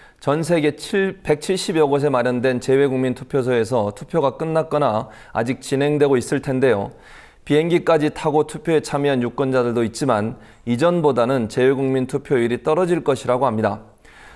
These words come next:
정당들이 투표율을 높이기 위해 노력하기는커녕 깜깜이 선거를 만드는 데 일조했기 때문이겠죠.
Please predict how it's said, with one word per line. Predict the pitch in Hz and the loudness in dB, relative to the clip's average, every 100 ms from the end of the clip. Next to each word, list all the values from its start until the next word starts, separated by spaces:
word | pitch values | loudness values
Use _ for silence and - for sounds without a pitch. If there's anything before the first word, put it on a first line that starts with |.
| - | -4
정당들이 | 139 147 175 175 160 160 127 | -2 2 2 2 2 4 2
투표율을 | 123 156 - 175 165 135 | 0 -8 0 2 4 2
높이기 | 127 - 127 131 | 0 -2 -2 2
위해 | 131 | 2
노력하기는커녕 | 113 120 135 147 135 135 120 165 165 123 117 - - - - | 2 2 0 0 0 0 -2 -2 0 0 -2 -6 -16 -16 -2
깜깜이 | 170 175 170 175 170 165 | 0 0 0 0 0 0
선거를 | 147 147 143 143 | -2 0 2 2
만드는 | 127 117 123 127 | 2 2 2 2
데 | 120 | 2
일조했기 | 120 131 151 131 131 151 | 2 0 -2 -2 -2 -2
때문이겠죠. | 151 147 117 110 107 98 | 0 2 2 0 -2 -6